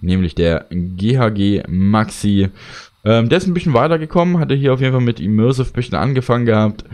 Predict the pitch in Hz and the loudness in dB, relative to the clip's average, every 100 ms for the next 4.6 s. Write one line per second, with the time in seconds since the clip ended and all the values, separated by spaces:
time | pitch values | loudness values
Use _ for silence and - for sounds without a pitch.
0 | - - _ - 95 92 90 87 85 85 | -20 -20 _ 0 2 4 2 2 0 -2
1 | 87 90 82 92 82 87 - 113 110 98 | -2 -2 0 -2 -2 -6 -2 0 0 -2
2 | - 98 92 87 87 85 - - 80 82 | -2 -2 0 0 0 -2 -4 -10 -6 -4
3 | 78 76 76 78 82 76 82 76 80 80 | -4 -4 -6 -6 -6 -4 -4 -4 -4 -8
4 | - - 82 110 101 | -8 -8 -4 -4 -4